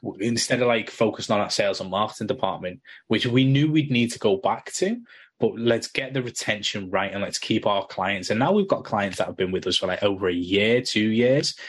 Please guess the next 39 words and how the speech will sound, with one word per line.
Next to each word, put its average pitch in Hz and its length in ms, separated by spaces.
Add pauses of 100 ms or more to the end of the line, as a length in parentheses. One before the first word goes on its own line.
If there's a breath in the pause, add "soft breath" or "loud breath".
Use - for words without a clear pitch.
(240 loud breath)
um, 98 500 (100)
just 120 460
by 110 180
focusing 104 520
on 95 260
that 95 180
retention, 104 760 (340 loud breath)
which 113 260
then 120 340
has 120 180
took - 340
away 98 480 (640 loud breath)
the 107 60
desperation. 98 840
It's - 220
took 117 260
away 110 260
the, 98 340
"Shit, - 520
I - 60
need 107 120
to 104 100
get 92 120
a - 20
client." 107 480 (340 loud breath)
Um, 95 220
so 101 180
having 156 280
that 170 80
recurring 110 480
income, 120 400
whether 104 200
it's - 200
through 95 160
a 85 40
service, 107 480
through 92 120
a 87 40
subscription, - 1080